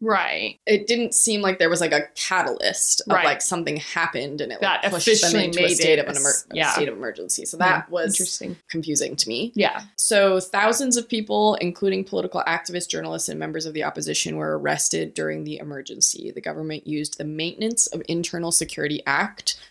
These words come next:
Speaker 2: to detain individuals without trial.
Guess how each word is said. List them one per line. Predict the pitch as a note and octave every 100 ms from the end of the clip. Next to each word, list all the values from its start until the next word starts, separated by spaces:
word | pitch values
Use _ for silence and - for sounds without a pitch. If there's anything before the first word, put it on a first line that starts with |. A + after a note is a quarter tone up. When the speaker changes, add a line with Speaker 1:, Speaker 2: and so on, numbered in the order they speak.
| -
Speaker 2:
to | F3+
detain | E3 - G3+ G#3+ A#3
individuals | - F#3 E3+ D#3 D#3+ D#3 D#3
without | D#3+ - D3+ D3+ - - -
trial. | - - - - -